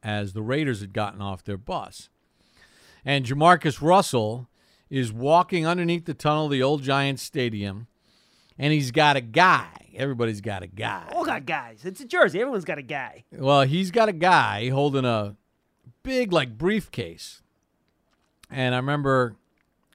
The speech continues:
Speaker 1: can't remember who it was, and I don't wanna sell who out. I don't wanna sell out whoever it was, 'cause he's a former player, and, but he was on the coaching staff. And, "Hey, what's going on?" Like, "How's the quarterback?" You know,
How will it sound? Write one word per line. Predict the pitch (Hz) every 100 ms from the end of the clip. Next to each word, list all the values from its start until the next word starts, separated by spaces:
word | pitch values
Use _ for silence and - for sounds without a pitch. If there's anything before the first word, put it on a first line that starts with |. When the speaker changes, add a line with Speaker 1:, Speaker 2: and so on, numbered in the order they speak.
| _
Speaker 1:
can't | - 190
remember | 147 123 85
who | - 180 120
it | -
was, | 117 101 110
and | 120
I | 147
don't | 165
wanna | 165 127
sell | - 139 131 127 - 101
who | 117
out. | 120 117 - -
I | 135
don't | 165
wanna | 131
sell | - 127 120
out | 117 107
whoever | 110 117 107
it | 98
was, | 92 101 117 139 - _ _ _ _ _ _ _ _ _ _ _ _ _
'cause | 113
he's | 113
a | 107
former | - 180 160 110
player, | - 135 117 90 87 _ 120
and, | 110 107 104 98
but | 117
he | 120
was | 139
on | 151
the |
coaching | - - - - 85 -
staff. | - 80 78 87 _ _ _ _ _ _ _ -
And, | 113 113 120 202
"Hey, | 247 247
what's | 233 -
going | 226 220
on?" | 214 165 123 107 107 _ _ _ _ _ _ _ _
Like, | 139 139 _ 220 - 165 -
"How's | 143 190 180
the |
quarterback?" | - 214 220 165 123 107 120
You |
know, | 139 131